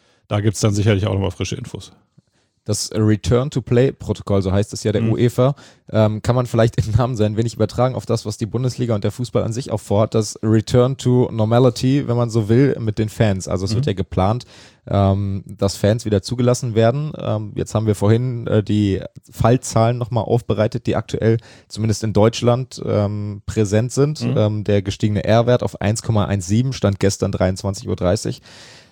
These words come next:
Speaker 2: Ähm, inwiefern hat das Auswirkungen? Es gibt, wir haben, äh, auf der Sport eins Seite jetzt ein Thema, äh, wo die Ärzte vor einer Fanrückkehr regelrecht warnen eigentlich.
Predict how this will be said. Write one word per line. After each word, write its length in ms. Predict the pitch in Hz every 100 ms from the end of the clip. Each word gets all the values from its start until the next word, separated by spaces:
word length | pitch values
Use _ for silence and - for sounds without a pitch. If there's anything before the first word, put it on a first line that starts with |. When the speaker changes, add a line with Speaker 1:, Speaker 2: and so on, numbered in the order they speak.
| -
Speaker 2:
Ähm, 520 | 98 104 104 104 107 _ _ _ _ _ _ _ - _ _ - 113 -
inwiefern 440 | 67 117 131 151
hat 80 | 131
das 100 | 117
Auswirkungen? 640 | - 135 - 101 101 98 95
Es 200 | 71 -
gibt, 260 | 113 - 110
wir 120 | 113
haben, 280 | 117 120 110
äh, 60 |
auf 240 | 98 95 -
der 80 |
Sport 220 | 107 - 82
eins 160 | 123
Seite 380 | 123 120 120 107
jetzt 200 | 107 -
ein 420 | 87 104 104 -
Thema, 480 | - 127 123 120 123
äh, 240 | - - 104 - _ _ _ _
wo 240 | 101 110
die 180 | 107 101
Ärzte 340 | 92 101 - 117
vor 160 | 113
einer 120 | 110 101
Fanrückkehr 840 | - 113 110 117 - 113 110 82
regelrecht 500 | 110 113 107 92 95
warnen 380 | 104 107 92 82
eigentlich. 500 | 82 85 - -